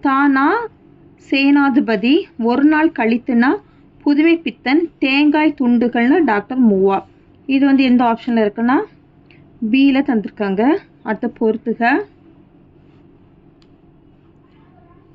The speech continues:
மறுமணம்னா விந்தன். செங்கமலமும் ஒரு சோப்பும் அப்படின்னா சுந்தர ராமசாமி. ஒரு பிரமுகர் ஜெயகாந்தன்.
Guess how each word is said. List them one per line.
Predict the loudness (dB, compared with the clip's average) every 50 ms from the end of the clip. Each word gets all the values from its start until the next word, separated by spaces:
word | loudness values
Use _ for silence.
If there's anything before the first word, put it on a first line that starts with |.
| _ _ _ _ -4
மறுமணம்னா | -2 0 0 0 2 2 4 4 4 4 2 2 2 2 2 2 2 2 2 2 2
விந்தன். | 2 2 2 2 2 2 2 2 2 0 0 -6 _ _ _ _ _ _ _ _ _ -20 -20 -20 _ _ -20 _ -20 _ -20 _ _ _ _ -20 -16 -6
செங்கமலமும் | -2 0 2 2 2 2 2 0 2 2 2 0 2 2 2 2 0 -2 -4
ஒரு | -4 -2 -2 2 2 2 0
சோப்பும் | 0 -4 -4 -2 -2 -2 -4 -6 -6 -2 0 0
அப்படின்னா | 0 0 -2 -2 -2 0 0 0 0 0 -2 -4 _ _ _ _ _ _ _ _ _ _ _ _ _ _ _ _ _ _ _
சுந்தர | _ -14 -4 0 0 2 2 2 2 2 2 2
ராமசாமி. | 2 2 2 2 0 0 -2 -2 -2 -2 0 0 2 0 0
ஒரு | 0 -2 -2 -2 -2
பிரமுகர் | -4 -4 -4 0 2 2 2 2 0 0 -2 -2 -4 -4
ஜெயகாந்தன். | -4 -2 -2 -4 -4 -4 -4 -2 0 0 0 0